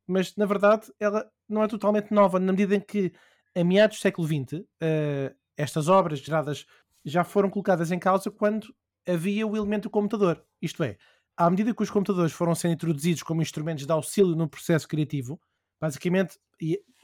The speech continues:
quando havia intelecto humano, eh, havia aqui algumas questões sobre se havia ou não uma ausência de um contributo criativo humano e se isso estava relacionado ou não com a dificuldade em identificar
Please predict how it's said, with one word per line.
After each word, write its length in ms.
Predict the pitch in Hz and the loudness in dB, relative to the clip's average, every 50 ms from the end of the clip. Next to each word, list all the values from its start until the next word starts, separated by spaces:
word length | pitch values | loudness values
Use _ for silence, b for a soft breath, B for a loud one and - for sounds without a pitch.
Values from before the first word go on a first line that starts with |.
| - - | -14 -8
quando 180 | - 170 180 180 | -6 -4 -2 -2
havia 180 | 160 180 202 | -2 -2 -2
intelecto 540 | 196 196 - 185 202 214 202 202 - - 165 | -4 -4 -4 -2 0 0 0 0 -2 -4 -2
humano, 360 | 165 170 165 160 160 180 214 - _ _ _ _ _ _ _ - | 0 0 0 0 0 -4 -6 -10 _ _ _ _ _ _ _ 0
eh, 300 | 180 185 185 190 190 - - | 4 4 4 4 2 0 -4
havia 320 | 208 165 175 202 214 202 | -6 -4 0 0 2 2
aqui 220 | 202 202 - 214 196 | 0 0 0 0 2
algumas 320 | 185 180 196 196 180 - | 2 2 0 -2 -4 -6
questões 400 | - - - 214 214 220 214 - | -8 -8 -4 -4 -2 -2 -2 -2
sobre 400 | - 214 208 202 214 226 240 262 _ _ _ | -2 0 0 0 -2 -4 -8 -8 _ _ _
se 320 | - - - 254 233 196 | -16 -12 -6 -2 0 0
havia 240 | 175 151 190 185 170 | 0 2 2 0 0
ou 60 | 170 | 0
não 180 | 185 190 185 170 | 0 0 0 0
uma 160 | 165 160 156 | 0 0 2
ausência 560 | 156 156 156 143 185 190 160 - - 151 135 | 2 0 0 2 2 2 2 0 -4 -8 -8
de 100 | 123 143 | -6 -8
um 60 | 147 | -8
contributo 500 | - 165 160 - 151 160 147 165 151 - | -6 -6 -6 -4 -4 -4 -4 -4 -4 -4
criativo 400 | - 170 170 170 - 180 165 185 | -2 0 0 0 0 -2 -4 -2
humano 380 | 190 202 214 226 240 240 262 254 b b b b b b b b | 0 0 0 0 0 -4 -6 -8 b b b b b b b b
e 100 | 180 175 | -10 -8
se 160 | - - 220 | -6 -6 -6
isso 100 | 214 - | -6 -4
estava 300 | - - 214 196 170 165 | -2 0 0 0 0 -2
relacionado 360 | 139 165 160 - 190 185 180 | -6 -6 -6 -2 0 0 0
ou 60 | 185 | 2
não 220 | 190 190 214 220 214 | 2 0 0 0 -2
com 160 | - - 208 | -2 0 2
a 120 | 208 202 | 2 2
dificuldade 680 | 196 202 196 - 196 - - 190 180 202 180 156 131 - _ _ _ _ _ _ _ - | 2 0 -4 -8 -8 -12 -10 -6 -4 -2 -2 -2 -4 -6 _ _ _ _ _ _ _ -2
em 80 | 165 | 0
identificar 680 | 165 160 180 160 - - 156 - 196 196 208 214 226 | 2 2 0 0 -2 -4 -4 0 2 4 4 2 0